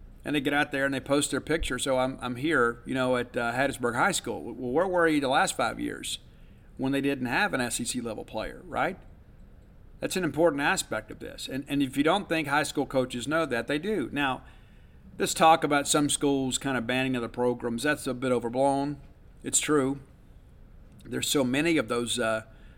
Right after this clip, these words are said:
schools out there, and those high school coaches just want what's best for their kids. They're not gonna deny a kid an opportunity to go play college football because of a rivalry. Just doesn't happen. And then now there's some coaches out there that are, uh, beholden to Ole Miss. Yes. Are there some coaches out there that are allied with Mississippi State? You better believe it.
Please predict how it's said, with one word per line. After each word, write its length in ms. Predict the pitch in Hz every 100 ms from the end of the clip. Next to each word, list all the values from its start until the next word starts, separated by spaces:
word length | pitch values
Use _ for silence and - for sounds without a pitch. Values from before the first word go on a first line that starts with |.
| - -
schools 380 | - 175 160 131
out 200 | 123 123
there, 100 | 127
and 80 |
those 40 | 131
high 120 | 151
school 220 | - 127
coaches 320 | 123 135 131
just 180 | 127 110
want 220 | 127 123
what's 180 | 123 123
best 280 | 127 117 -
for 100 | 113
their 80 | 98
kids. 420 | - 120 - -
They're 140 | 135
not 260 | 156 185 156
gonna 280 | 156 131 117 -
deny 340 | 139 143 151
a 40 | 127
kid 260 | - 147
an 80 | 127
opportunity 440 | 123 - - 139 120
to 60 |
go 100 | 123
play 160 | 120 127
college 360 | 139 123 117
football 400 | - 147 117 110
because 320 | 113 117 127 117
of 100 | 120
a 60 |
rivalry. 560 | 139 185 147 113 - - - - - - - - - - - - - -
Just 160 | 143
doesn't 160 | 135 127
happen. 380 | 151 143 - 92
And 120 | 143
then 100 | 175
now 140 | 180 170
there's 220 | 196 208
some 140 | 180
coaches 400 | - 180 175 147
out 240 | 156 160 156
there 280 | 151 151
that 260 | 143 131 120
are, 220 | 123 120
uh, 180 | 120 117
beholden 480 | 120 123 147 143 135
to 60 |
Ole 200 | 127 135
Miss. 400 | 143 143 151 - -
Yes. 380 | 120 104 - -
Are 80 | 131
there 140 | 160
some 160 | 156 151
coaches 420 | 151 156 147 120
out 260 | 135 139
there 220 | 135 131 135
that 160 | 123
are 240 | 117 113 -
allied 320 | 113 127 143
with 100 | 120
Mississippi 360 | 131 - 135 131
State? 320 | - 147 135
You 120 | 135
better 220 | 127 117
believe 300 | 113 117 -
it. 80 | -